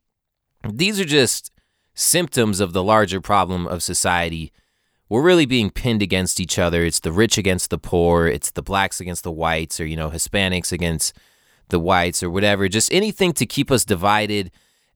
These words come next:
and, you know, misreading the true purpose of life. 'Cause we're all suffering this thing together. It's not like anybody is really so much better off than the next person.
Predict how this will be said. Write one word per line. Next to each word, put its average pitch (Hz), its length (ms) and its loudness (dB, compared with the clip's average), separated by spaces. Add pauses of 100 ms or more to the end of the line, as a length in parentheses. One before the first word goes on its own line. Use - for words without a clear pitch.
(100)
and, 87 540 -2 (1300)
you 107 160 -2
know, 87 200 0
misreading 120 720 2
the 95 80 0
true - 260 0
purpose 98 380 0
of 82 120 -6
life. 90 280 0
'Cause 123 200 -2
we're 240 200 2
all 247 120 4
suffering 120 640 2
this 101 300 0 (380)
thing 117 280 0
together. 101 560 2
It's 104 160 0
not 139 140 2
like 120 140 0
anybody 101 460 2
is 82 160 -2
really 92 420 2 (440)
so 117 340 4
much 110 280 0
better 95 300 2
off 90 240 4
than 85 180 -6
the 80 60 -6
next 90 280 -4
person. 78 540 -6